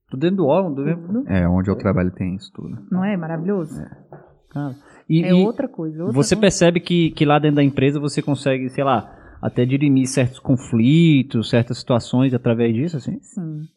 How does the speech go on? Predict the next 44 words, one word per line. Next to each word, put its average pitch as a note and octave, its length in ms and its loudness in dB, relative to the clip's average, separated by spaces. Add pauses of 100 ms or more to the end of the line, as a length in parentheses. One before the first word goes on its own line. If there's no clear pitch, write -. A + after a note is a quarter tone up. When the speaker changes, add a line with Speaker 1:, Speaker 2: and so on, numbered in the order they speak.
Speaker 2:
É, G3 240 -4 (100)
a, F#3 100 -4
o G#3+ 80 -6
psicólogo G#3+ 520 -6
Speaker 1:
Só C#3 80 4
Speaker 2:
ali - 80 0
Speaker 1:
trazer C#3+ 240 4
esses F3+ 200 -2
problemas C#3 380 2
pra A2+ 80 -4
vocês, A#2 260 -4
assim? D3 180 -2
Speaker 2:
Traz, C#3+ 440 -6 (280)
com G3 120 -12
certeza. A#3+ 560 -14 (100)
Aí F#3 140 -4
você G#3+ 220 -4
fica A#3+ 220 -6
de, A#3 260 2 (260)
fica - 140 -8
intermediando, A#3 800 0
né? G#3 340 -2
Às G3 180 -8
vezes G3+ 180 -2
entre G#3 180 -4
o G#3 40 -4
chefe G#3 400 -4
e - 20 -6
o F#3 40 -6
funcionário. F#3 920 -6
Speaker 1:
Caramba. D#3 680 -4
Speaker 2:
É, F3 520 -10 (100)
a, F#3+ 360 -4
às F#3+ 100 0
vezes G#3 180 -4
lida A3 180 -2
com A#3 180 -2
luto. A3 480 -2
Eu G3 60 -2
já G#3 120 0
fiz G#3+ 160 -2
visitas G#3+ 500 -4
em G#3 100 0
hospital, G3 300 -4